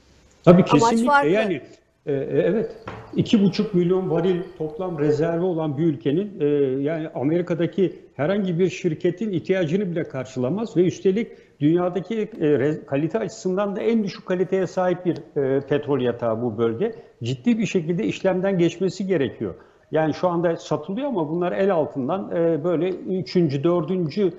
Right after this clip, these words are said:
Speaker 1: sınıf araçlarda veya benzeri yerlerde kullanılan petrol. Çünkü hiçbir şekilde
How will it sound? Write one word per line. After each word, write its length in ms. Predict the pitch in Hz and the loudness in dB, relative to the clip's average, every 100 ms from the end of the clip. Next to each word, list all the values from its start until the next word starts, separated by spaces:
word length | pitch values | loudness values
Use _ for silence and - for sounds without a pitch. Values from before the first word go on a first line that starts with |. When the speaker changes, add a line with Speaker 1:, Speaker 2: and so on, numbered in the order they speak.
| - | -14
Speaker 1:
sınıf 360 | - - 170 170 | -18 -2 0 0
araçlarda 720 | 165 160 151 - 175 165 185 | -2 -2 -2 -4 -4 -2 -2
veya 220 | 143 180 | -2 0
benzeri 340 | 170 165 165 180 | 0 0 0 -2
yerlerde 400 | 180 170 175 180 | -2 -2 -2 -4
kullanılan 560 | - 170 185 185 185 | -4 -2 0 0 -2
petrol. 340 | 156 143 117 107 | -2 -2 -2 -4
Çünkü 260 | - 151 196 | -4 -2 -2
hiçbir 220 | - 175 | -4 -4
şekilde 440 | 160 143 156 180 | -2 -2 0 0